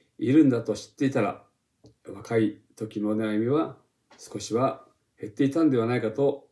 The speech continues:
思いました。えー、その後、私はですね、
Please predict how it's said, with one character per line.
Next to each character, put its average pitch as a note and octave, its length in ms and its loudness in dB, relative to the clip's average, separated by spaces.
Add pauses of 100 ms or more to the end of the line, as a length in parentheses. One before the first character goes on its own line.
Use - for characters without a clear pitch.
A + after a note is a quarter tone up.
(180)
思 G2+ 180 -6
い G2 60 -6
ま G2+ 100 -8
し - 80 -14
た。 - 220 -12 (1160)
え - 240 -8
ー、 - 20 -12
そ D3 160 -2
の D#3 120 8
後、 D#3 260 8
私 C3+ 360 -4
は C3+ 80 2
で A2 80 0
す - 140 -6
ね、 C3+ 220 -2